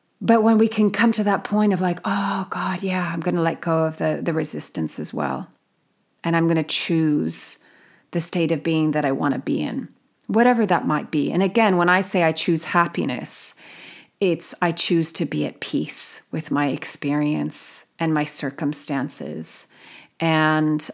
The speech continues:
um, yeah, I choose joy, and I choose to do the things that bring me joy. I choose to make time for that. I choose to take care of myself.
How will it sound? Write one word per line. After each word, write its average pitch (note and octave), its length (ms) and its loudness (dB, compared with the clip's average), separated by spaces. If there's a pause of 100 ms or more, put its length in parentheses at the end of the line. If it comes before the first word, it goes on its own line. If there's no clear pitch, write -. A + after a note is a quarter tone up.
um, D#3 800 0 (2000)
yeah, G#3 380 4 (140)
I G#3+ 100 4
choose A#3+ 400 4
joy, A3 520 4
and F#3+ 120 2
I G#3+ 80 8
choose C#4 400 4
to A#3+ 80 4
do A#3 220 4
the A#3+ 120 6
things G#3+ 360 2
that - 220 0
bring A3 360 6
me F3+ 160 4
joy. D3+ 580 -4 (440)
I G3+ 60 2
choose B3 320 4
to A3+ 120 2
make G3+ 240 0
time F#3+ 360 2
for F3 220 -4
that. D#3+ 300 -4
I F3+ 80 -2
choose A3+ 420 0
to F3+ 560 2 (440)
take F#3+ 200 0
care F3+ 360 0
of D#3+ 180 -4
myself. - 880 -8